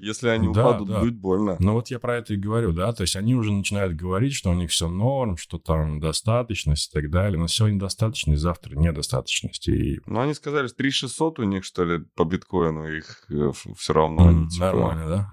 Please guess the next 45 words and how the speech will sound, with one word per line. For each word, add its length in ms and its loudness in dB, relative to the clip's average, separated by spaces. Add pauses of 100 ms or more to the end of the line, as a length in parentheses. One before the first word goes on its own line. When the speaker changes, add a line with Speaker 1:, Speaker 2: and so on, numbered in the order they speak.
Speaker 2:
Ну, 460 0
слушай. 400 0
Speaker 1:
Да, 40 2
ну, 120 4
три 120 0
шестьсот, 380 0
я 80 -4
думаю, 280 0
что 180 -6
у 60 0
них 180 -2
будет 240 -2
ноль 260 0 (200)
на 120 -4
балансе. 580 -2 (140)
Speaker 2:
Ну 180 8
да, 220 -4
вот 220 -10
в 40 0
этом-то 300 0
и 40 2
Speaker 1:
А 260 2
Speaker 2:
дело, 140 2
Speaker 1:
они 120 2
Speaker 2:
да. 60 -2
Speaker 1:
еще 160 -2
ниже 300 0
нуля, 520 0
как 180 -6
бы, 120 -4
предполагают, 680 0
что 220 -10
тоже 320 2
не 200 0
страшно, 520 -2
если 260 -8
они 140 0
опустят. 320 -4
Я 100 4
думаю, 280 -2
а 20 -6
зачем 300 -2
вы 40 -4
существуете 800 0
вообще? 380 -4